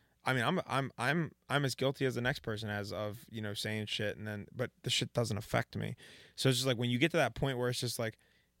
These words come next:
"All right, you know what? It doesn't affect me. I can sit here and have my own beliefs and stuff and, like, you know, voice my opinion, I guess you could say, but I'm not gonna sit here and take matters into my own hands.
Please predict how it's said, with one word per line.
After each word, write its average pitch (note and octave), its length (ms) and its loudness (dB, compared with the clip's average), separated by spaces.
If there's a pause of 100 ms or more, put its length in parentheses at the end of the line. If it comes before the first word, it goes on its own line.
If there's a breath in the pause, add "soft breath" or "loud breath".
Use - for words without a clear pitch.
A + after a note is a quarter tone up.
(100)
"All A#2 80 0
right, F2 160 0
you E2+ 80 -6
know C3+ 140 4
what? B2+ 220 6 (580)
It C3 80 -6
doesn't D3 220 4
affect A#2+ 320 0
me. B2+ 240 0 (320 soft breath)
I C3 100 4
can D3 140 2
sit C3 180 2
here C3 160 4
and A2+ 140 2
have A#2 160 0
my G#2+ 180 -2
own A2 100 0
beliefs G#2 380 -2
and A2 100 -4
stuff G#2+ 300 -2
and, G#2 100 -2
like, G2+ 220 -8 (240)
you B2 100 -2
know, G2+ 140 0 (180)
voice A2+ 440 0
my B2+ 140 4
opinion, C#3+ 420 2
I C#3+ 100 2
guess D3 220 2
you C#3 80 -4
could D3+ 100 -2
say, D3+ 260 2 (360 soft breath)
but B2+ 80 4
I'm B2+ 80 6
not A#2 100 2
gonna A2+ 140 -2
sit A2 160 -2
here G#2 80 -2
and G#2 80 -6
take G2+ 180 -6
matters G2 240 -4
into G2 140 -6
my G2 180 -6
own G2+ 80 -6
hands. F#2+ 400 -8